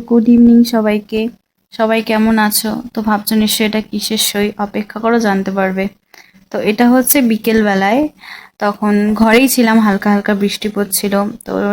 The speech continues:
সবাই মাঠে খেলতে আসে, যেহেতু বৃষ্টি, তাই এই ছেলেপেলেগুলো ভীষণ মাঠে মজা করে খেলছে। তো এইগুলো দেখছি আর আমার ছোটবেলার কথা মনে পড়ছে। সব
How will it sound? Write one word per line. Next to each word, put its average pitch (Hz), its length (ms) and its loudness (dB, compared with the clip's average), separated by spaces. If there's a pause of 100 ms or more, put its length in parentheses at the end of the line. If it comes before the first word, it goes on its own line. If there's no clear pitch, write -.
সবাই 220 300 0
মাঠে 226 280 2
খেলতে 202 380 -2
আসে, 196 220 0
যেহেতু 196 320 -2
বৃষ্টি, 220 420 0 (120)
তাই - 220 -6
এই 196 80 -2
ছেলেপেলেগুলো 196 760 -2 (800)
ভীষণ 220 440 2
মাঠে 208 360 2
মজা 196 340 2
করে 202 220 0
খেলছে। 185 480 -2 (140)
তো - 120 -16
এইগুলো 196 360 2 (100)
দেখছি 202 500 0
আর 226 160 2
আমার 214 300 4
ছোটবেলার 202 680 -2
কথা 202 280 -4
মনে 190 260 0
পড়ছে। 196 420 -4 (800)
সব 214 220 -2